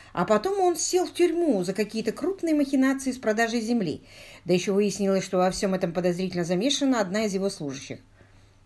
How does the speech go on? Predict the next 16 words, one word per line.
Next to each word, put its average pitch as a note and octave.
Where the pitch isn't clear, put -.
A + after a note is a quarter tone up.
Эти -
новости A#3
так G#3+
потрясли F3+
супругу, C#4+
что -
она E4+
проглотила C#4
таблеток A3
больше, E3
чем D#3
надо, F3+
и G3+
умерла F3
от D#4
передозировки. F#3